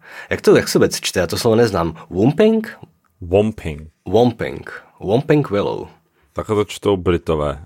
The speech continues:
Speaker 2: jak to čtou
Speaker 1: Mhm.
Speaker 2: Američani, nevím.
Speaker 1: Jo. No, jako
Speaker 2: A
Speaker 1: nikdy, nikdy jsem slovo womping neslyšel předtím, musím říct.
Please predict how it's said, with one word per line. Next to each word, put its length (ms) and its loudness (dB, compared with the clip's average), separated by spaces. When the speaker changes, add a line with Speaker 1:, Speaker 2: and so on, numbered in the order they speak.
Speaker 2:
jak 120 -8
to 140 -6
čtou 100 -4
Speaker 1:
Mhm. 100 2
Speaker 2:
Američani, 480 -2
nevím. 360 -8
Speaker 1:
Jo. 200 -8
No, 260 -4
jako 160 4
Speaker 2:
A 100 4
Speaker 1:
nikdy, 240 -4
nikdy 200 2
jsem 160 0
slovo 420 2
womping 680 0
neslyšel 520 -8
předtím, 380 -14
musím 340 -14
říct. 380 -16